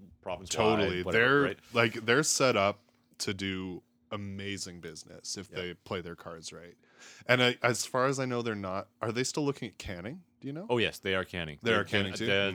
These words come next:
Speaker 2: Mm.
Speaker 1: as far as I'm aware, they're going, um, with the A C S, or A-, or maybe they'll get the X two
Speaker 2: Mm.
Speaker 1: from Cask.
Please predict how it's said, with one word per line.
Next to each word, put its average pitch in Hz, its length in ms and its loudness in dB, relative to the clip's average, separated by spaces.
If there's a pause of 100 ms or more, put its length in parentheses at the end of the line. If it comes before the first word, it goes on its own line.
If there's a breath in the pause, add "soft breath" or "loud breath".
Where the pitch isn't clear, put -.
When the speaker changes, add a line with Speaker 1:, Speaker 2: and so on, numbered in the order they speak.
Speaker 2:
Mm. 80 40 -14
Speaker 1:
as 101 160 -6
far 110 220 0
as 110 100 -2
I'm 107 80 -8
aware, 95 300 -2
they're 92 140 -4
going, 87 560 -6
um, 76 380 -4 (100)
with - 180 -20
the 87 160 -12
A 95 100 -2
C 82 280 -10
S, - 400 -10 (460)
or 85 180 -6
A-, - 120 -18 (640)
or 87 60 -12
maybe 101 160 -8
they'll 113 120 -12
get 104 180 -12
the - 120 -16
X - 180 -12
two 98 280 -16 (380)
Speaker 2:
Mm. 98 240 -12
Speaker 1:
from 85 80 -18
Cask. - 440 -18